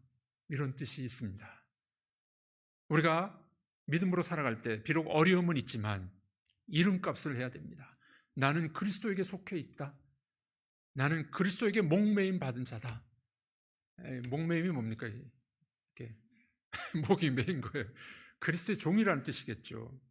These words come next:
우리 속에 그리스도께서 사시는 그런 귀한 복된 여러분들이 되기를 주님의 이름으로 축복합니다.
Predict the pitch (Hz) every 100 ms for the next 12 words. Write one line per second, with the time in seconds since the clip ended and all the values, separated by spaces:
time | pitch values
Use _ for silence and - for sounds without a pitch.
0 | _ _ _ _ _ _ _ 151 165 165
1 | 156 151 - 175 - 185 151 160 180 156
2 | 156 135 135 101 - - _ _ _ _
3 | - 135 135 131 139 - _ _ - -
4 | 127 131 135 123 156 139 120 113 117 120
5 | 104 104 101 101 104 _ _ _ - 131
6 | 117 107 98 95 98 - - - 117 107
7 | - - -